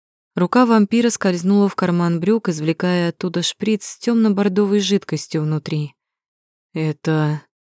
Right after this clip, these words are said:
ахнул испуганно Шерт Ронанс. «Это кровь умершего, верно?» довольно оскалился мужчина.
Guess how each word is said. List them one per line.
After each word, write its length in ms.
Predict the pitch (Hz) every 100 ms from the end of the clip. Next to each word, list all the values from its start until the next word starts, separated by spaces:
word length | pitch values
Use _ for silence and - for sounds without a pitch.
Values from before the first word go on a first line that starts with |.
| _ _ 165
ахнул 360 | 165 165 151
испуганно 520 | 151 - 175 165 156
Шерт 380 | 151 - 170 -
Ронанс. 600 | 180 160 147 143 - - - _ _ _ _ _
«Это 300 | - 247 -
кровь 340 | 202 156 170 -
умершего, 680 | 170 147 151 - 185 170 151
верно?» 500 | 143 143 160 160 156 _ _ _ _ _
довольно 480 | 170 160 151 147 147
оскалился 540 | - 165 147 147 156
мужчина. 560 | 156 - - 151 151